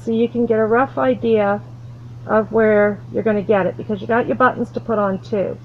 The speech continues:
So I'm doing there. Now you can make it so that this pocket can be actually used. You can put, like, a little note in there if you like, by not taping down all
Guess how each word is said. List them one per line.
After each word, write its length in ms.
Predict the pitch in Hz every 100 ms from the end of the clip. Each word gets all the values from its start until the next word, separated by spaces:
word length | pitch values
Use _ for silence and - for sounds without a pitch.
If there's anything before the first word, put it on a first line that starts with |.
| - - - - - - - - -
So 100 | 202
I'm 280 | - 220 254
doing 300 | 277 277 254
there. 520 | 208 196 208 247 - - - - - - - - - - - - - - - - - - - - - - - - - - - - - - -
Now 160 | 220
you 180 | 220 254
can 220 | 302 269
make 240 | 254 262 262
it 140 | -
so 160 | 254 233
that 160 | 226
this 160 | 240 247
pocket 540 | - 311 330 262 233
can 140 | - 233
be 140 | 226
actually 420 | 220 214 - 208
used. 520 | 196 226 208 262 320 - - - - - - -
You 80 | 196
can 160 | 214 220
put, 200 | 220 -
like, 160 | 214
a 60 | 226
little 240 | 214 214
note 340 | 214 196 190 -
in 100 | 190
there 220 | 185 180
if 160 | 185 196
you 60 |
like, 320 | 175 180 226
by 120 | - 190
not 340 | 98 196 - - - - - - - - - -
taping 360 | 240 220 214 202
down 360 | 190 190 185 -
all 480 | 185 190 190 180